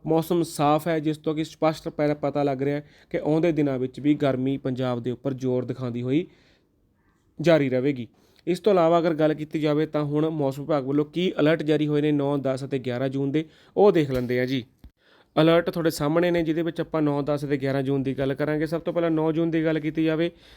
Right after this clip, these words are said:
ਤਾਂ ਯੈਲੋ ਅਤੇ ਔਰੇਂਜ ਅਲਰਟ ਜਾਰੀ ਹੋ ਚੁੱਕੇ ਨੇ ਇਹਨਾਂ ਇਲਾਕਿਆਂ ਦੇ ਲਈ,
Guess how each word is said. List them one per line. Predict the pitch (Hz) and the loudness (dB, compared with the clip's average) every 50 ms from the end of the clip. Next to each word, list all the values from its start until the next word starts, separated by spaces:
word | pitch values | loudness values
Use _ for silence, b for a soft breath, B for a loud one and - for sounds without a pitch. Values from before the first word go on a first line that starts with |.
| B B B - | B B B -4
ਤਾਂ | 165 - - - | -2 -2 -4 -4
ਯੈਲੋ | 139 143 156 160 170 180 185 185 | -2 0 2 2 4 4 4 4
ਅਤੇ | 185 185 180 | 4 2 0
ਔਰੇਂਜ | - 156 151 156 156 147 156 | 0 0 0 0 0 0 0
ਅਲਰਟ | 156 151 151 139 | 0 0 -2 -2
ਜਾਰੀ | 127 139 135 131 143 | -2 -4 -2 -2 -2
ਹੋ | 147 | -2
ਚੁੱਕੇ | 147 147 143 143 - 151 | -2 -4 -4 -4 -2 -2
ਨੇ | 156 165 - - | -2 -2 -2 -2
ਇਹਨਾਂ | 147 165 180 175 | -2 0 0 0
ਇਲਾਕਿਆਂ | 151 139 131 127 - 135 131 | 0 0 -2 -4 -4 -4 -2
ਦੇ | 127 131 | -2 -2
ਲਈ, | 127 123 131 120 | 0 -2 -2 -4